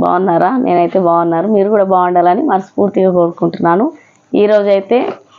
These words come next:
నేను Flipkart-లో ఒకటి ఆర్డర్ చేసిన, అదేందో మీకు చూపిస్తా. Already నేనైతే కత్తెరతోని కట్ కూడా చేసేసిన, ఓపెన్ చేసిన, అన్బాక్సింగ్ చేసిన. ఇది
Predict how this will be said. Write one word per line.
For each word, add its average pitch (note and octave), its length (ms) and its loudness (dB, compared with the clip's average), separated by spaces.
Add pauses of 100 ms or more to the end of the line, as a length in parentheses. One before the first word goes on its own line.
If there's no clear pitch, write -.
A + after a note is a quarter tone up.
(160)
నేను F#3 260 2
Flipkart-లో F#3+ 680 0 (1500)
ఒకటి F3+ 260 -2
ఆర్డర్ F#3+ 300 2
చేసిన, E3 240 -4 (100)
అదేందో F#3 360 0
మీకు E3+ 200 -2
చూపిస్తా. - 400 -2
Already G3 340 0
నేనైతే F3+ 380 0 (580)
కత్తెరతోని G3 580 0 (580)
కట్ F#3+ 160 -2 (120)
కూడా G#3+ 240 2
చేసేసిన, F3 400 -2 (240)
ఓపెన్ F#3+ 300 0
చేసిన, E3+ 200 -2 (140)
అన్బాక్సింగ్ F3+ 580 0
చేసిన. E3+ 260 -2 (460)
ఇది E3+ 100 0